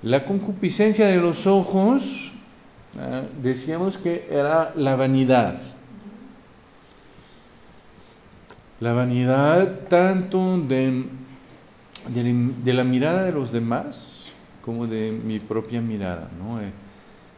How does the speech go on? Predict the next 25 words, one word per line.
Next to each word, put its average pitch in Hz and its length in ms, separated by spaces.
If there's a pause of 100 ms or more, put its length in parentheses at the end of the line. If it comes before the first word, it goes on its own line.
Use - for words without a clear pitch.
(960)
y 104 140
ahí 113 280
veíamos, 110 720
¿no? 107 260
Es 104 580
justamente 135 500
vivir 127 800
para 107 220
aparentar, 107 760 (580)
que - 100
sean 104 500
los, - 480 (640)
las - 120
redes 98 300
sociales, 113 1120
que 113 120
sea 107 360 (640)
la, - 760
la 101 160
vida 98 280
social, 104 840
¿no? 92 220
En 95 140
que 92 180
uno 95 260